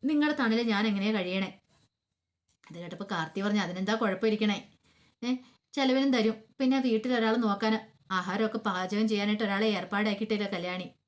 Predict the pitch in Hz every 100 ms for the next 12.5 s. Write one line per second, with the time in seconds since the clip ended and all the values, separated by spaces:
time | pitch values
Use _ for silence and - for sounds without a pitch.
0 | 165 175 156 180 196 190 180 - - -
1 | 180 185 190 233 220 220 214 214 202 196
2 | 214 214 190 185 208 - _ _ _ _
3 | 240 247 226 214 208 202 202 202 190 -
4 | _ - _ 269 294 247 247 285 247 240
5 | 226 226 226 196 214 220 233 226 214 226
6 | 226 185 208 202 - _ _ - 156 170
7 | 185 202 165 165 185 202 185 - 208 214
8 | 208 - - 220 202 202 202 214 185 196
9 | 208 202 175 180 214 233 240 202 220 220
10 | 185 220 196 - _ _ _ - - _
11 | _ - 170 170 170 190 208 185 - 190
12 | 220 214 196 208 220